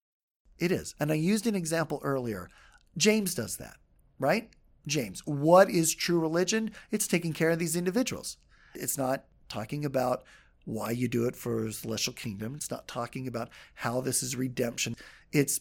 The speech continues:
good practical advice. Notice that in James two, what he's talking about. Bridle your tongue.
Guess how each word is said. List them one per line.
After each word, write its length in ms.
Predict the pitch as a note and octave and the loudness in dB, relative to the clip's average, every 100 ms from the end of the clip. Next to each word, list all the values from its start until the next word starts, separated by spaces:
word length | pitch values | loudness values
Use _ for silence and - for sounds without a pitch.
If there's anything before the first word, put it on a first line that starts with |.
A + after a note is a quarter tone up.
| - | 0
good 160 | C#3 B2 | 0 2
practical 380 | B2 - D3 | -2 -2 -2
advice. 420 | E3 A#3+ C#4+ - - | 0 0 -2 -4 -8
Notice 280 | D3 C#3 D3 | -4 -2 0
that 120 | C#3 | -2
in 120 | C3+ A#2+ | -2 -2
James 260 | A#2+ A#2+ | -2 -4
two, 140 | - G#3+ | -4 -4
what 80 | |
he's 140 | G#2+ - | -4 -2
talking 200 | F3+ - | -4 -4
about. 120 | - - _ B2+ | -16 -20 _ -6
Bridle 440 | B2+ C#3+ E3 F#3+ | 2 6 6 4
your 120 | G#3 | -2
tongue. 320 | G#3 D4 D#4+ | -2 -4 -4